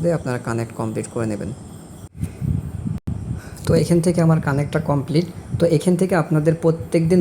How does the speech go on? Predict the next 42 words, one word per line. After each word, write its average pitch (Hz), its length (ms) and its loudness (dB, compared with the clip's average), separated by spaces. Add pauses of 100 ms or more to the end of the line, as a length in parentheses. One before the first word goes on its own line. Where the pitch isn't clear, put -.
(120)
দশটা 151 300 2
করে 143 200 6
ট্রানজ্যাকশন 127 460 2 (100)
করতে 123 240 0
হবে, 110 200 -2
মিনিমাম 156 320 4 (120)
দশটা 131 300 0
ট্রানজ্যাকশন 135 500 0 (120)
করলে 135 240 2 (100)
অর্থাৎ 147 200 0 (100)
দশটা 139 280 0
করে 147 120 4 (100)
সোয়াইপ 127 340 0
করতে 123 240 0
হবে 151 120 0 (100)
সেফুলিয়া 143 440 2 (100)
ইথেরিয়াম 143 280 0 (100)
থেকে, 139 220 2
এ, - 580 -4 (120)
অ্যালেক্স 143 380 2 (180)
হেল 147 200 4 (340)
এই 131 120 4
টোকেনে 160 380 4
আপনাদের 131 280 -2 (120)
ব্রিজ 143 320 2
করতে 113 200 -2
হবে, 113 140 0
সোয়াইপ 131 300 2
করতে 113 180 -2
হবে। 147 180 -4
সেক্ষেত্রে 156 460 0
আপনার 135 220 -2
এখানে 135 260 0
ক্লিক 147 280 0
করে 175 140 4 (640)
কিছু 185 260 4
পরিমাণ 131 280 2
জিরো 151 140 4 (100)
দশমিক 139 360 0 (100)
জিরো 135 140 4 (100)
জিরো 131 180 0 (100)
জিরো 131 180 -2